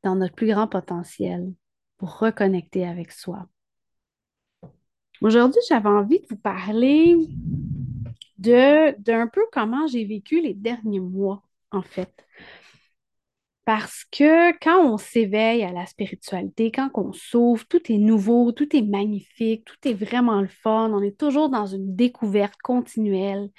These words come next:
et on avance en suivant notre excitation face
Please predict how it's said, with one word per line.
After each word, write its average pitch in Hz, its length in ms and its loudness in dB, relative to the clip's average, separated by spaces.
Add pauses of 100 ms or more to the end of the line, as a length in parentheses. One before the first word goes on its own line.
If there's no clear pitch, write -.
(800)
et 262 260 4
on 226 220 2
avance 269 1040 2 (420)
en 254 280 0
suivant 247 680 0
notre 220 340 -4
excitation 240 920 -4
face - 640 -4